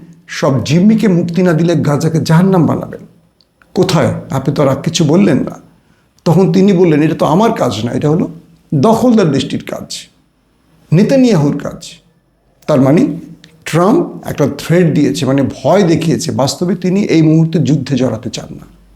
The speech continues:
এটিও তার বক্তব্যে বোঝা গেছে। যেমন সিরিয়া থেকে সেনা প্রত্যাহার করতে পারে ট্রাম্প, আবার ন্যাটো সেনাদেরকে ফিরিয়ে এনে তিনি প্যাসিফিক অঞ্চলে আবার তাদেরকে ব্যবহার করতে পারেন, অর্থাৎ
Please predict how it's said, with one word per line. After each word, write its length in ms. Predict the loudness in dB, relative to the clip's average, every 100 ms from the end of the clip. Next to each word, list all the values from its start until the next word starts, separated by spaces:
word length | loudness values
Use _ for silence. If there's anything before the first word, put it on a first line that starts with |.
| _ _
এটিও 280 | 0 2 2
তার 160 | 2 0 -4 -16 -20 _ _ -2
বক্তব্যে 400 | -2 0 0 2
বোঝা 300 | 2 2 0
গেছে। 260 | 0 0
যেমন 260 | 2 4 2
সিরিয়া 440 | 0 0 2 4
থেকে 400 | 2 2 0 -2 -6 _ _ -10
সেনা 360 | -4 0 0
প্রত্যাহার 420 | 0 -2 0 -2
করতে 260 | 0 -2 -2
পারে 240 | -2 -4 -4
ট্রাম্প, 240 | -6 -6 -8 -18 _ _ _ -4
আবার 500 | 0 2 0 -6 -14 -20 _ _ -2
ন্যাটো 440 | 2 4 4 2
সেনাদেরকে 520 | 0 0 0 0 0
ফিরিয়ে 420 | -2 -2 0 0 0
এনে 180 | 0
তিনি 320 | 0 0 0 -2 -10 -20 _
প্যাসিফিক 540 | -2 0 0 0 -2 0
অঞ্চলে 500 | 0 2 2 2 -2 -12 -20 _ _ -20 -20 -20 -20 -20 -4
আবার 240 | 0 2
তাদেরকে 320 | 2 2 2
ব্যবহার 380 | 2 2 2 0
করতে 240 | -2 -4 -6
পারেন, 260 | -8 -10 -6
অর্থাৎ 200 | -4